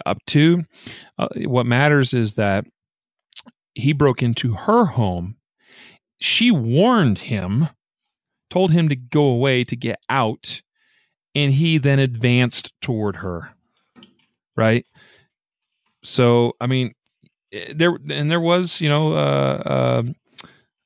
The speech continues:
uh, who's this Rimmer? Uh, the neighbor. John Rimmer is a neighbor. And he says here, "It's still sad that a man that age, a young man just starting his life for whatever reason, is taking those kinds of steps and ends up losing his life for it."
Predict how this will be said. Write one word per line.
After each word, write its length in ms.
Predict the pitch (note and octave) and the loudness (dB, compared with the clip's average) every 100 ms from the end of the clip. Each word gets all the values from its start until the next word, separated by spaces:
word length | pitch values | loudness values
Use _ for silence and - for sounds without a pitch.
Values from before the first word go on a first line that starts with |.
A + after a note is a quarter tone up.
| _ - | _ -8
uh, 160 | G#2+ | -4
who's 200 | A2+ F3 | 0 0
this 160 | E3 - | -2 -4
Rimmer? 220 | B2+ A#2+ | -4 -2
Uh, 80 | B2+ | -2
the 180 | A#2+ A#2+ | 0 2
neighbor. 400 | C3+ C3 A2+ G2+ | 4 2 2 -2
John 460 | A2+ B2+ C3+ D3 | 0 2 4 2
Rimmer 420 | B2+ B2 A#2+ G#2 G#2+ | 2 0 0 -2 -2
is 140 | G#2+ | -2
a 60 | A2 | -2
neighbor. 680 | A2+ B2 A#2 G#2 G#2 A#2 F#3+ | 0 0 0 -2 -6 -8 -4
And 120 | A#2+ | 0
he 100 | D3 | 0
says 260 | - D3 | 0 -2
here, 160 | - C3+ | 0 -2
"It's 140 | C3 | -2
still 280 | - A3 B3 | -6 -4 -2
sad 400 | - F3 B2+ G#2 | -2 0 0 0
that 100 | A2 | -2
a 20 | |
man 240 | A2 C3 D3+ | 0 2 2
that 140 | C#3+ | 2
age, 280 | A#2 G#2+ G#2+ | 2 0 -2
a 60 | G#2+ | 0
young 260 | D3 D3+ | 2 4
man 280 | B2+ B2 A#2+ | 2 2 0
just 160 | A2 - | -4 -2
starting 260 | C#3+ C3+ | 0 2
his 140 | B2+ A2 | 0 0
life 260 | G#2+ G#2+ | 0 0
for 80 | - | -2
whatever 220 | A2+ A2 | -2 -2
reason, 340 | G#2+ A2 G#2+ G2+ | 0 -2 0 -4
is 100 | - | -4
taking 440 | - - A#2 A2 _ - - _ | -4 -2 -2 -4 _ -20 -20 _
those 160 | D3+ C3+ | 0 2
kinds 260 | D3 A#2+ | 2 2
of 60 | A2+ | 0
steps 400 | - A#2 - - | 0 0 -2 -6
and 120 | A2+ - | -6 0
ends 240 | B2+ A#2+ | 0 2
up 140 | A#2+ - | 0 -2
losing 340 | B2 A#2 A2+ | -2 -2 0
his 140 | G#2 G#2 | -2 -2
life 240 | A2 A2+ | -2 -2
for 220 | - | -4
it." 80 | G2+ | -8